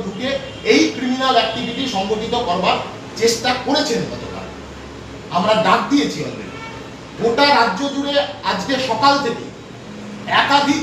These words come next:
জেলায়, সমস্ত জেলাগুলোতে, জেলা সদরে, নানান জায়গায় ছাত্রছাত্রীরা তারা বিক্ষোভে নেমেছে। সাফ কথা, ব্রাত্য বসুর গ্রেপ্তারি চাই। পদত্যাগ, পদত্যাগ সব পরে, এমনি ওনাকে পদত্যাগ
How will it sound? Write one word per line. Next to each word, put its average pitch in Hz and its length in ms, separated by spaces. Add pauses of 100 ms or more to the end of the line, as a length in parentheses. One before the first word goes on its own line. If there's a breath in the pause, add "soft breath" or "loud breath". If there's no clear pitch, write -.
(120)
জেলায়, 233 280 (100)
সমস্ত 277 380 (140)
জেলাগুলোতে, 247 540 (120)
জেলা 220 180 (120)
সদরে, 233 360 (640)
নানান 269 300 (100)
জায়গায় 247 400 (500)
ছাত্রছাত্রীরা 254 840
তারা 226 220
বিক্ষোভে 254 440
নেমেছে। 254 300 (120)
সাফ 247 220 (120)
কথা, 247 220 (140)
ব্রাত্য 220 300 (160)
বসুর 247 260 (100)
গ্রেপ্তারি 226 540 (100)
চাই। 254 180 (840)
পদত্যাগ, 285 520
পদত্যাগ 294 500
সব 269 100 (100)
পরে, 269 160 (140)
এমনি 277 220
ওনাকে 285 320
পদত্যাগ 262 340